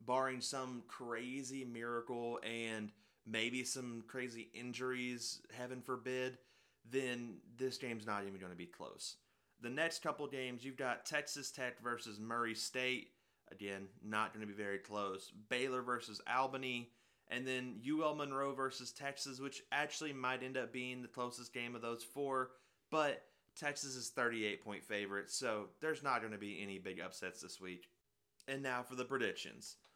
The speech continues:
We have Houston versus U T S A, which a lot of people are saying Houston's gonna win this game. They have a lot of talent, but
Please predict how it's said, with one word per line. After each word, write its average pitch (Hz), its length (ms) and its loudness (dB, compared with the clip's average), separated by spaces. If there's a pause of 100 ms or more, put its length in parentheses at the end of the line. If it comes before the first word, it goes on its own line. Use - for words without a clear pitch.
(220)
We 135 140 0
have 123 280 4
Houston 196 600 2
versus 156 420 0
U 143 140 -6
T 143 200 -2
S 127 180 -2
A, 127 240 4
which 127 500 0
a 131 80 4
lot 143 260 8
of 190 100 4
people 190 300 -2
are 165 80 2
saying 151 360 -2
Houston's 131 500 -4
gonna 120 160 -2
win 110 180 -4
this 107 180 -4
game. 107 420 -2 (320)
They 131 120 2
have 175 180 2
a 135 60 4
lot 113 360 4
of 113 140 -8
talent, 107 360 -2 (160)
but 139 360 6